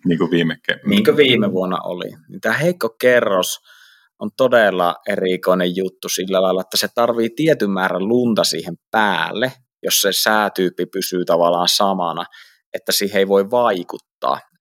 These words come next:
Speaker 1: Mm.
Speaker 2: Jotkut sanoo, että se on metri, mut sit taas toisaalta, jos sä meet jostain väärästä kohdasta, niin sä pystyt vaikuttaan siihen. Ja yleensä sä pystyt vaikuttaan siihen sellaisissa jyrkissä, vähän, tuota, no niin,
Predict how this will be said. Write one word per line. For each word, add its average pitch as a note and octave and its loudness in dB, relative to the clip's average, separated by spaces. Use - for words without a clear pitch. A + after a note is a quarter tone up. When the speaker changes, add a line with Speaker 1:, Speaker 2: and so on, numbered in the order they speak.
Speaker 1:
Mm. G2 -20
Speaker 2:
Jotkut - -6
sanoo, B2 0
että A#2+ -2
se B2+ 0
on A#2 0
metri, G#2+ 0
mut C3+ -8
sit C#3+ -2
taas C#3+ 0
toisaalta, C3 2
jos B2+ 2
sä C3+ 0
meet C3 0
jostain B2+ 0
väärästä A#2+ 0
kohdasta, G#2+ 0
niin G2+ -4
sä A2 -4
pystyt C#3+ -2
vaikuttaan F2 -2
siihen. - -4
Ja G#2 2
yleensä A#2 2
sä A2+ 0
pystyt A2 -4
vaikuttaan A2 2
siihen A2 -2
sellaisissa G#2+ 0
jyrkissä, G#2 0
vähän, G2+ 0
tuota, F#2 2
no F#2+ -2
niin, F#2+ 0